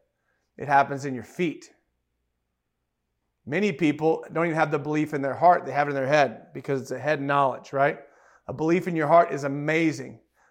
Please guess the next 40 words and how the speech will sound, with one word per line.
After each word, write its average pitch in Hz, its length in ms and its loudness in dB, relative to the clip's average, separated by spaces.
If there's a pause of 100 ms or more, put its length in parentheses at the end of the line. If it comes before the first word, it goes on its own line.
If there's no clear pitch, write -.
but 143 80 -10
we 143 100 -2
must 170 320 2
get 165 120 0
it 160 100 -6
to 165 80 -10
your 156 140 -4
feet. 151 340 -4
Being 175 160 -2
a - 20 -4
disciple 160 440 0
is 143 100 -6
based 151 300 -4
on 156 80 -6
the 147 60 -2
way 135 320 -2 (380)
that 139 100 -2
you 143 120 0
live. 156 340 6
Now, 165 220 4
let's 170 160 -2
go 214 120 6
back 185 280 4
to 170 60 -6
that 170 220 2
miracle, 180 760 4 (760)
the 165 80 -8
miracle 196 380 4
that 170 80 2
God 175 300 6
works. 180 240 4
This 208 120 -4
is 196 80 -10
probably 208 340 6 (380)
the 175 120 2
biggest 180 400 2
point 165 180 0
of 151 40 -2
the 147 60 0
day. 139 340 2